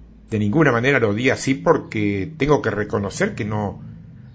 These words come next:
yo mismo tenía un grado de incredulidad que me lo, que me lo impedía. Y este que voy a compartir ahora, eh, este trabajo, mm, tiene esas connotaciones, tiene de alguna manera ese,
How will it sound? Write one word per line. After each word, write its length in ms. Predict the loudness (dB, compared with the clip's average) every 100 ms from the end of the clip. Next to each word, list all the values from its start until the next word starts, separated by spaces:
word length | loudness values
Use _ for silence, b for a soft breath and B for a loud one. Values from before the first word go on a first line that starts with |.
| -14
yo 180 | 4 6
mismo 320 | 6 4 2
tenía 260 | 2 2 2
un 100 | 6
grado 320 | 10 10 10
de 80 | 4
incredulidad 640 | 0 2 4 4 4 4
que 80 | 4
me 100 | 2
lo, 220 | 0 -2 B B B -6
que 120 | 0
me 100 | 2
lo 80 | 4
impedía. 640 | 2 0 0 -2 -6 -10 B B B B B B -2
Y 140 | 6
este 300 | 8 8 2
que 100 | 2
voy 200 | 2 4
a 80 | 4
compartir 460 | 2 0 0 2 4
ahora, 480 | 4 4 2 -2 -20 -20 -16
eh, 360 | -14 -14 -14
este 160 | -10 -6
trabajo, 480 | 2 4 4 2 -2
mm, 340 | -2 -6 -2
tiene 500 | 6 6 6 0 -4 -8
esas 300 | -4 -2 -4
connotaciones, 1000 | -4 -2 -2 -2 2 4 4 0 -4 -14 b b b _
tiene 340 | 4 4 4 4
de 80 |
alguna 280 | 2 2 0
manera 520 | 0 2 2 2 0 b b b _
ese, 680 | -4 -2 0 2 2 0 -6